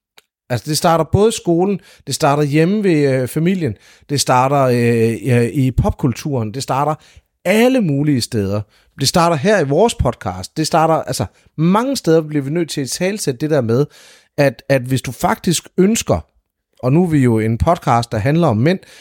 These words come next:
hvis du som mand ønsker et langt, godt parforhold, så skal du fucking kunne tale om, øh, dine følelser. Du skal kunne tale om, hvordan du føler. Du skal kunne respektere andres følelser. Du skal kunne være empatisk.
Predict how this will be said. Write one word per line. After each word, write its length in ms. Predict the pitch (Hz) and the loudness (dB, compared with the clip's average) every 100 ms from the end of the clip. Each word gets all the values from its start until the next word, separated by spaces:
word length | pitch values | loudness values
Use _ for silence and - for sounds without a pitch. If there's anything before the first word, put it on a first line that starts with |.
| - | -10
hvis 120 | 135 | -8
du 120 | - 123 | -6 -4
som 180 | 135 | -2
mand 380 | 120 147 202 226 214 185 | 0 2 2 0 -2 -2
ønsker 380 | 175 196 117 87 | -2 -2 -6 -6
et 220 | 131 110 123 | -4 -4 0
langt, 440 | 147 202 180 - - - | 0 0 -4 -16 -20 -2
godt 240 | 165 185 _ - | -2 -2 _ -4
parforhold, 600 | 170 196 - 107 92 85 _ _ _ _ _ _ _ | -2 -4 -4 -2 -4 -8 _ _ _ _ _ _ _
så 140 | - 170 | -4 -2
skal 280 | - 226 | 2 0
du 100 | 226 | 2
fucking 380 | 175 - 196 208 | 0 0 0 0
kunne 140 | 180 151 | -2 0
tale 260 | 175 202 | 2 4
om, 180 | 202 175 | 2 2
øh, 300 | 190 170 147 139 | 2 4 2 0
dine 160 | 156 143 | 2 2
følelser. 460 | - 202 240 - 92 - _ _ _ - | 4 2 2 -2 -4 -6 _ _ _ -8
Du 60 | 165 | -6
skal 220 | - 175 | 0 0
kunne 160 | - 170 | 0 -2
tale 360 | 185 208 226 | 2 2 2
om, 120 | 196 | 0
hvordan 340 | 180 147 170 208 | 0 0 2 2
du 120 | 220 | 0
føler. 640 | 180 - 254 185 95 - - _ - - | -2 0 2 2 0 -4 -12 _ -16 -2
Du 80 | 170 | 0
skal 180 | 175 | 0
kunne 140 | 160 - | -2 -2
respektere 600 | 151 - - - 247 208 - | -2 -4 -6 -2 0 0 0
andres 320 | 156 196 196 | 0 0 -4
følelser. 460 | - 196 220 220 - | 0 2 2 0 -4
Du 160 | - | -6
skal 180 | 147 - | -8 -10
kunne 220 | - 170 | -8 -2
være 240 | 156 160 139 | 0 2 2
empatisk. 800 | 175 - 226 226 139 92 - | -2 0 0 0 0 -6 -12